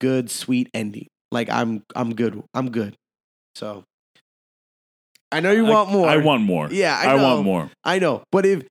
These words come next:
Speaker 1: in hindsight, you gotta be like, "Well, at least it's a sweet ending and it didn't completely, like, leave you on a cliffhanger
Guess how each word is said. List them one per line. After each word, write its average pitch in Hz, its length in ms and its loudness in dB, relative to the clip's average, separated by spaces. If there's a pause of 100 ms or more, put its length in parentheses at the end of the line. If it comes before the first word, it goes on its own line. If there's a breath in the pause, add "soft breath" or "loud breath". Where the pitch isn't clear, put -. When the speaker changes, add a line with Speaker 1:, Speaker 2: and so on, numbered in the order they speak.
(140)
Speaker 1:
in 202 180 2
hindsight, 165 600 0
you 135 80 -4
gotta 143 180 -2
be 139 120 -4
like, 127 260 -2
"Well, 160 300 -2 (260)
at 143 160 -4
least 170 260 -2
it's 151 140 -4
a 135 60 -2
sweet 143 320 0
ending 127 460 -2 (340)
and 120 420 -2
it 120 120 -6
didn't 123 200 -4
completely, 113 640 -4
like, 113 260 -8 (100)
leave 127 220 -2
you 127 80 0
on 120 80 -2
a 117 60 -8
cliffhanger 180 880 0